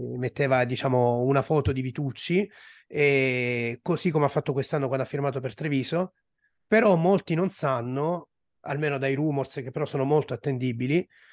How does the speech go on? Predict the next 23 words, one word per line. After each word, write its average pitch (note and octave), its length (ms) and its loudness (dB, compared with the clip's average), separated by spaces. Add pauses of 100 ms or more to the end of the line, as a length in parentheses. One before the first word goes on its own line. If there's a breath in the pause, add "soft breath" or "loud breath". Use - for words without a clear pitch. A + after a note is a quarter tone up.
(540 soft breath)
che F3+ 320 4
Harrison E3+ 320 0
l'anno D3+ 160 -2
scorso D3+ 320 -4
è - 20 -6
stato C#3 200 -6
un B2+ 80 -4
passo - 260 -2
dal B2 160 0
taglio, B2 480 2
proprio C3 240 -2
per C3 120 0
volontà D#3+ 400 4
di F#3 120 0
Vitucci D3+ 380 -4
e - 20 -6
Geoffrey, B2+ 400 0 (840)
che E3 100 2
erano C#3 520 2 (440)
incazzati E3 560 0
neri E3+ 240 4
con C#3 180 0
lui, D#3 320 2